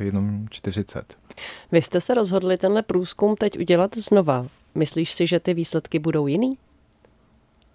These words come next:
Speaker 1: Netroufám si tvrdit. Já, já doufám, že jo.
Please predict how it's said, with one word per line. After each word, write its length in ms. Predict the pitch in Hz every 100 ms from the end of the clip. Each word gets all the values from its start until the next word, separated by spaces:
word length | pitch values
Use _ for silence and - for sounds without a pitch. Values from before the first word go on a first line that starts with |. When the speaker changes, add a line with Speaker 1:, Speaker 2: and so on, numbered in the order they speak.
| _
Speaker 1:
Netroufám 600 | 117 101 127 139 135 143
si 140 | 143 170
tvrdit. 360 | 190 147 107
Já, 240 | 113 113 117 -
já 140 | 113
doufám, 360 | 123 131 139 139
že 160 | 151
jo. 260 | 156 131 139